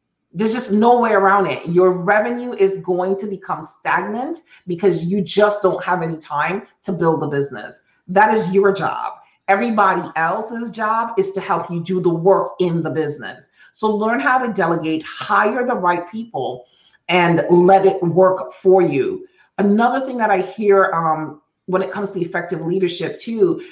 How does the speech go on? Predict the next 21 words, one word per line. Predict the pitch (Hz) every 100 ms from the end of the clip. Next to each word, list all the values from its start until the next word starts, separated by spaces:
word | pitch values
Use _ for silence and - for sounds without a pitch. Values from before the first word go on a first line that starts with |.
| - _
is | 190 185 185
the | 196
finances | 196 190 190 175 170 170 165
behind | 160 165 170 151 156
the | 151
leadership, | 147 143 139 135 160
especially | - 220 214 226
for | 196
social | 190 165 165 156
enter-, | 147 - - _
uh, | 160 151 170
entrepreneurs | 165 165 165 151 147
and | 143
social | 147 147
enterprises. | 143 139 139 131 131 127 127 - - - -
Um, | 165 170
they're | 180 160
always | - 262 -
coming | - 196 185 170
looking | 170 185 - 185 180 - - -
for | 170 165 156